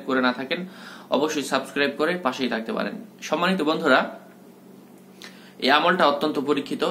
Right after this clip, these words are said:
ইতিপূর্বে আমি কয়েকজনকে এই আমল দিয়েছি, আমল করার পর ফলাফল জানিয়েছেন। যাই হোক, সম্মানিত বন্ধুরা, আমাদেরকে যে আমলটা করতে হবে,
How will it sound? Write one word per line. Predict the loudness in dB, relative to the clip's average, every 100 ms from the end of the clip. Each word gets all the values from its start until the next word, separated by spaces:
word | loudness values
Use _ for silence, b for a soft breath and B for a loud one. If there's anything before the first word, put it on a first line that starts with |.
| -2
ইতিপূর্বে | -4 -2 0 2 4
আমি | 2 2
কয়েকজনকে | 0 0 0 -2 2
এই | 4
আমল | 4 4
দিয়েছি, | 4 2 0
আমল | 2 2
করার | 4 2 2
পর | 0 0
ফলাফল | 0 2 0 0
জানিয়েছেন। | 2 0 -2 -8 -10 -14 -16 -4
যাই | 0 2
হোক, | 0 -2
সম্মানিত | -2 -2 -2
বন্ধুরা, | -2 -2 2 0 0 -8 B B B B
আমাদেরকে | 2 4 4 4 2 4
যে | 6
আমলটা | 6 4 2
করতে | 0 -4 -2 0
হবে, | 2